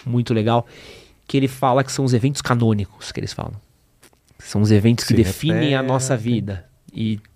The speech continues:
Speaker 1: e se
Speaker 2: Pontos de
Speaker 1: repetem e tudo
Speaker 2: inflexões.
Speaker 1: mais. Tipo, é,
Speaker 2: Sim.
Speaker 1: isso daqui é o que define quem eu sou, é esse evento daqui. E acho que é difícil de perdoar, porque a gente define nossa vida a partir das nossas dores, né? Então, você fala um bas-, bastante aqui ao longo desse podcast sobre os pais.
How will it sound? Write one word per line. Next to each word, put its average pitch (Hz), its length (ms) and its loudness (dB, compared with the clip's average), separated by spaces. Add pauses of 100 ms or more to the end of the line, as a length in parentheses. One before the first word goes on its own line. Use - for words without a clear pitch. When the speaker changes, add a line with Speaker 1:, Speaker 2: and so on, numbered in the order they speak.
Speaker 1:
e 123 40 -10
se - 20 -10
Speaker 2:
Pontos 123 200 2
de 104 60 -2
Speaker 1:
repetem 147 300 2
e - 20 -4 (160)
tudo 131 120 2
Speaker 2:
inflexões. 135 60 2
Speaker 1:
mais. 151 200 2
Tipo, - 140 -2
é, 123 80 2
Speaker 2:
Sim. 139 60 -10 (420)
Speaker 1:
isso - 200 0
daqui 165 260 -2
é - 20 4
o 175 60 2
que - 120 -10
define 185 380 2
quem 170 120 -2
eu 147 120 2
sou, 156 280 0
é 156 60 4
esse 151 140 -2
evento 139 260 -2
daqui. 131 360 -6 (760)
E 151 80 2
acho 135 140 0
que - 80 2
é 156 40 2
difícil 147 340 2
de 156 80 2
perdoar, 139 560 2
porque - 140 -6
a 127 40 4
gente 131 160 -4
define 170 360 0
nossa 156 240 2
vida 139 180 2
a - 20 0
partir 143 220 -4
das 147 80 4
nossas 143 320 2
dores, 120 360 2
né? 101 180 -6
Então, 120 320 0 (800)
você 123 200 0
fala 127 240 2
um 131 80 2
bas-, 123 180 0
bastante 120 360 -2
aqui - 80 -4
ao 117 60 2
longo 117 140 0
desse 110 120 -6
podcast - 400 -2
sobre 117 240 -2
os 110 120 -6
pais. - 580 -4